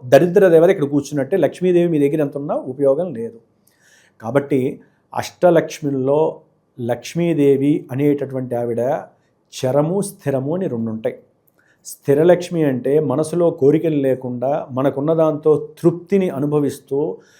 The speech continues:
సంతృప్తిగా బతకడంతో స్థిరలక్ష్మీదేవి మనల్ని ఆవాహితమై ఒక మంచి వస్త్ర రూపకంగా, ఒక మాట రూపకంగా, ఒక శ్రవణ రూపకంగా, అట్లాగే మనకు కావలసినప్పుడు ఏదో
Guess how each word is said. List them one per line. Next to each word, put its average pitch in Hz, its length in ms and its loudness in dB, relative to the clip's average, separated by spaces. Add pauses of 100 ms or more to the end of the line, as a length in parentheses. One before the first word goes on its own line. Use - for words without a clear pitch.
(120)
సంతృప్తిగా 165 720 0
బతకడంతో 139 760 0 (280)
స్థిరలక్ష్మీదేవి 170 1000 4
మనల్ని 160 440 0
ఆవాహితమై 143 800 2 (300)
ఒక 127 140 -2
మంచి 139 300 -4
వస్త్ర 135 360 0
రూపకంగా, 147 640 0
ఒక 147 200 0
మాట 127 380 -2
రూపకంగా, 143 640 0
ఒక 156 220 -6
శ్రవణ 127 420 -4
రూపకంగా, 147 680 -2 (520)
అట్లాగే 160 360 4
మనకు 147 240 0
కావలసినప్పుడు 156 640 2
ఏదో 147 360 2